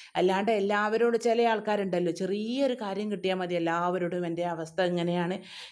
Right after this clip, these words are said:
എനിക്കങ്ങനെയാണ്, ഇങ്ങനെയാണ്" എന്ന് പറഞ്ഞിട്ട് ഇങ്ങനെ പറഞ്ഞു നടക്കുന്ന അങ്ങനെയുള്ള ഒരാളുമല്ല. അള്ളാനോട് പറയും എല്ലാം, അള്ളാഹുവിനോട്. അതിനോട് ക്ഷമിച്ച്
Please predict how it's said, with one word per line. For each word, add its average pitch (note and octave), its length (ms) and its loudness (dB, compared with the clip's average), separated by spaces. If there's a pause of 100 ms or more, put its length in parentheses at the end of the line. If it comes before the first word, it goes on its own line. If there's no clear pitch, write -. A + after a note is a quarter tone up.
എനിക്കങ്ങനെയാണ്, F3+ 720 0
ഇങ്ങനെയാണ്" F3+ 500 0
എന്ന് F3+ 240 -4
പറഞ്ഞിട്ട് F#3 420 -4
ഇങ്ങനെ G3 340 -2
പറഞ്ഞു G3 340 0
നടക്കുന്ന E3+ 500 -2
അങ്ങനെയുള്ള A#3 540 0
ഒരാളുമല്ല. D#3+ 640 -2 (540)
അള്ളാനോട് A#3 560 2
പറയും D3+ 360 -4 (120)
എല്ലാം, F3+ 220 4 (340)
അള്ളാഹുവിനോട്. F#3 920 0
അതിനോട് G#3+ 460 2
ക്ഷമിച്ച് G3+ 760 -2